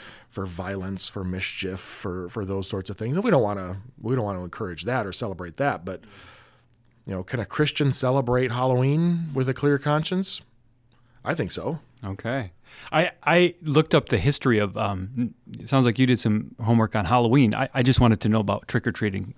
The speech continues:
Speaker 2: mostly
Speaker 1: Oh,
Speaker 2: 'cause I
Speaker 1: yeah.
Speaker 2: mi-, I missed out on a lot of trick-or-treating as a kid. Um, and the,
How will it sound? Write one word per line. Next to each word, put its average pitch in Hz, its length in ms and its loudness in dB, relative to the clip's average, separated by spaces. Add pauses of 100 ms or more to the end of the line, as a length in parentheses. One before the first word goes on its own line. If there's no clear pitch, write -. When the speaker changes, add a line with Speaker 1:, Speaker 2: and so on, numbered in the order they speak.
Speaker 2:
mostly 123 300 0
Speaker 1:
Oh, 196 80 8
Speaker 2:
'cause 113 100 6
I 110 80 6
Speaker 1:
yeah. 113 140 10
Speaker 2:
mi-, 131 100 8 (260)
I 127 60 6
missed 135 260 8
out 135 160 10
on 120 120 8
a 113 60 6
lot 113 180 6
of 104 60 0
trick-or-treating 104 640 0 (520)
as 101 140 0
a - 40 0
kid. 95 320 2 (460)
Um, 113 360 4 (320)
and 151 520 6 (320)
the, 135 340 4